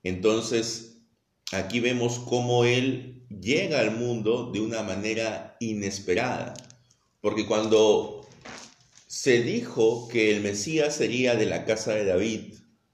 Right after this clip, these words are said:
entonces todo el mundo pensaba, pues, que sería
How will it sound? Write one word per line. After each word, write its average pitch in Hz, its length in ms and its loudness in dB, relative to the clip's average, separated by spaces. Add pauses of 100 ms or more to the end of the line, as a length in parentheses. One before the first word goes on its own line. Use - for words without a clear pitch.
(500)
entonces 104 500 -2
todo 131 220 2
el 123 60 -2
mundo 123 340 -2
pensaba, 107 600 -2
pues, 107 160 0
que - 120 -10
sería 98 680 -4